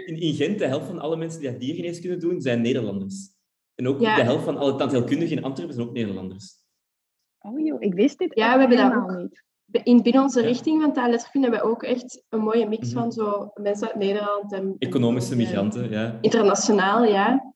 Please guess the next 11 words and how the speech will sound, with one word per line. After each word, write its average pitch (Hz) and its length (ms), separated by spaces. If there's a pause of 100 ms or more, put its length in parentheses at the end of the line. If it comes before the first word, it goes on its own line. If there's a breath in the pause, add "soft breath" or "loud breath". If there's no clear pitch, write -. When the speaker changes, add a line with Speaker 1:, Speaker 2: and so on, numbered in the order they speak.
(140)
Speaker 2:
Ja, 226 160
Speaker 1:
Ja, 117 180
Speaker 2:
echt. 117 100
Speaker 1:
maar, 127 160
ehm, 120 460 (120)
maar 139 280
ik, 151 240
dat 139 180
was 139 100
ook - 180
een, 120 460